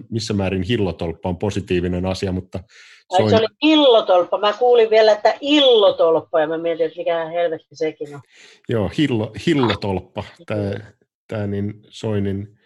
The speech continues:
Speaker 1: soinilainen termi, niin, niin, niin mä en ole ikinä oikein ymmärtänyt, että millä tavalla se on positiivinen asia, tai sitten mä vaan nautin hilloni eri tavalla kuin Timo Soini, mutta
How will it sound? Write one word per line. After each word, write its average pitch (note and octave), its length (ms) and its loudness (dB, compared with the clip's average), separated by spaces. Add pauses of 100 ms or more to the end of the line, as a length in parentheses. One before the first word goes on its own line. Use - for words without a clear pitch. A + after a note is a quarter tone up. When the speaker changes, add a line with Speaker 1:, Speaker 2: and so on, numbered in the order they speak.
(360)
Speaker 1:
soinilainen G#2 760 -4
termi, G#2 380 -4
niin, G2+ 400 -6 (300)
niin, G#2+ 240 -14
niin G#2+ 320 -14
mä G#2+ 160 -12
en G2+ 200 -10
ole A2 180 -10
ikinä G2+ 280 -8
oikein G2+ 300 -6
ymmärtänyt, G2 440 -4
että G2 140 -10
millä G2+ 200 -4
tavalla F#2+ 300 -6
se G#2+ 100 -8
on G2 320 -8 (140)
positiivinen F#2 680 -4
asia, F#2 420 -6
tai F#2 300 -6
sitten F#2 420 -12
mä F#2 220 -8 (420)
vaan F#2+ 160 -6
nautin G2+ 360 -6 (200)
hilloni G2+ 360 -2
eri G2 140 -2
tavalla F#2+ 300 -6
kuin G2+ 160 -6
Timo G2+ 240 -4
Soini, G2 340 -4
mutta F#2 300 -10